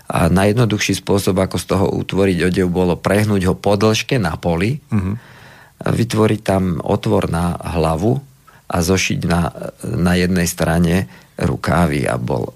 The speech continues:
Speaker 1: bol, bola košela hotová. Hej, takže skôr taký praktický,
Speaker 2: Áno.
Speaker 1: e, dôvod. No ale, mm, akože na, je to úsmevné, že na tom Vígľašskom zámku hodne pokradli, tak im to potom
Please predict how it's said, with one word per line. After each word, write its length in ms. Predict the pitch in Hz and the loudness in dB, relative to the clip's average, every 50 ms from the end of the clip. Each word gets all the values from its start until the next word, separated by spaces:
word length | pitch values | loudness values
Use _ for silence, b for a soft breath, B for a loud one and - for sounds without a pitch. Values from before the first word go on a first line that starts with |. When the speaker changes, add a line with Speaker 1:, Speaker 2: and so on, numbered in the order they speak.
| _ | _
Speaker 1:
bol, 300 | - 90 85 73 71 69 - - - - - - - - - - | -6 -6 -4 -4 -4 -4 -4 -4 -6 -6 -6 -8 -10 -10 -10 -8
bola 320 | - - - 98 - - - | -4 -2 0 0 0 0 -2
košela 320 | - 92 - - 90 85 80 85 | -2 -2 0 2 2 2 2 0
hotová. 480 | 95 92 - - 87 - - - - B B B B B B B B | 0 0 0 0 -2 -2 -2 -8 -12 B B B B B B B B
Hej, 160 | - 92 90 87 | 2 2 4 4
takže 300 | 92 92 95 90 107 104 104 B B B B B B B B - - - - | 2 2 2 2 2 0 0 B B B B B B B B -20 -20 -18 -14
skôr 320 | - - - - - - | -12 -10 -6 -2 -2 -2
taký 300 | - - - - - - | 0 0 -2 -2 -2 -2
praktický, 800 | - 92 85 85 87 - - - - - - - - - - - - - | 0 0 0 0 0 0 -2 -4 -4 -4 -8 -8 -6 -6 -8 -8 -8 -4
Speaker 2:
Áno. 320 | - 101 95 92 90 87 - | -2 0 0 2 0 -2 -2
Speaker 1:
e, 60 | - | -4
dôvod. 560 | 87 - - - - - - - - - - | -4 -2 -2 0 0 0 -2 -2 -4 -4 -2
No 160 | 92 90 90 87 | 0 2 4 4
ale, 320 | 85 85 85 90 90 90 B B B B B B B B B B B | 4 4 4 2 2 0 B B B B B B B B B B B
mm, 380 | - 165 180 185 - - - - | -8 -6 -6 -6 -6 -6 -4 -4
akože 320 | - - - - 57 - - | -2 0 0 0 0 0 0
na, 160 | - - - - - - - - - - - - - - - | -2 -4 -4 -8 -12 -10 -10 -12 -12 -12 -14 -14 -10 -6 -4
je 100 | - 95 | -4 -4
to 160 | - - - - 65 | -4 -4 -4 -4 -2
úsmevné, 640 | 71 - - - 78 80 - 71 - - - - - | -2 -4 -2 -2 0 0 2 2 2 0 0 -2 -4
že 220 | - - - - - | -4 -4 -2 0 0
na 140 | 78 78 | 0 0
tom 180 | - - 165 160 | 2 2 0 0
Vígľašskom 560 | - - 85 82 - - - - - - 78 | 2 0 0 0 0 0 -2 -2 -2 -4 -4
zámku 460 | 73 - 82 76 78 80 - - - - | -2 0 0 0 0 0 -2 -4 -4 -2
hodne 300 | 82 80 - 67 82 82 | 0 0 0 0 -2 -2
pokradli, 480 | - - - - - 82 82 - 71 | -2 -4 -2 0 0 0 0 0 -2
tak 240 | - - - - - | -4 -4 -4 -4 -2
im 160 | - - 123 | -2 -4 -4
to 80 | - - | -4 -6
potom 320 | - - - - - 85 | -4 -4 -2 -2 -2 -2